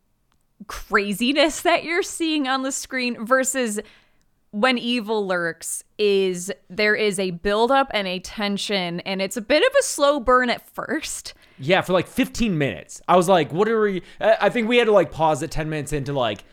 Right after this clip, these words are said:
Speaker 2: uh,
Speaker 1: Orient ourselves in the world
Speaker 2: Or I
Speaker 1: of
Speaker 2: think something came up and we had to do, I think I got, like, a text from someone.
Speaker 1: Oh,
Speaker 2: I had,
Speaker 1: sure,
Speaker 2: yeah.
Speaker 1: sure, sure.
Speaker 2: Yeah, so, uh, it, ten minutes in, I paused. I was like, "Oh, I hope, I hope we get into this thing."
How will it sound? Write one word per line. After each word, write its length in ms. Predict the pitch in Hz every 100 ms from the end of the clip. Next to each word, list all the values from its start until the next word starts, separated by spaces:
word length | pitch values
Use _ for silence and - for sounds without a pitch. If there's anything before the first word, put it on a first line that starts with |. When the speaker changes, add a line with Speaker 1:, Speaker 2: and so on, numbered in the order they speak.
| _ _
Speaker 2:
uh, 540 | 123 117 107 101 95 80
Speaker 1:
Orient 420 | 190 196 - 190
ourselves 580 | 196 196 202 185 180 165
in 160 | 185 180
the 120 | 185
world 500 | 175 185 185 190 190
Speaker 2:
Or 80 | 214
I 40 |
Speaker 1:
of 60 | 202
Speaker 2:
think 140 | 196
something 320 | - 202 170
came 240 | 135 165 143
up 160 | 127
and 80 | 113
we 60 | 117
had 120 | 113 107
to 60 |
do, 80 | 120
I 80 | 120
think 160 | 147
I 100 | 139
got, 320 | 123 117 110 113
like, 100 | 107
a 40 | 98
text 300 | 113 - -
from 120 | 92
someone. 300 | - 90 90
Speaker 1:
Oh, 40 | 262
Speaker 2:
I 120 | 247
had, 100 | 233
Speaker 1:
sure, 140 | 233
Speaker 2:
yeah. 100 | 220
Speaker 1:
sure, 160 | 190 220
sure. 180 | - 170
Speaker 2:
Yeah, 160 | 147
so, 320 | 120 160 139 127
uh, 420 | 131 113 98 92 _ _ _
it, 500 | 175 175 165 135 185
ten 160 | 208 214
minutes 180 | 196 202
in, 60 |
I 200 | 180 151
paused. 300 | 135 160 156
I 60 | 147
was 120 | 131
like, 200 | 135 123
"Oh, 160 | 131 143
I 120 | 110
hope, 240 | 120 - -
I 60 |
hope 180 | 110 151
we 80 | 127
get 140 | 98
into 220 | 101 120 95
this 180 | 85 -
thing." 260 | 90 82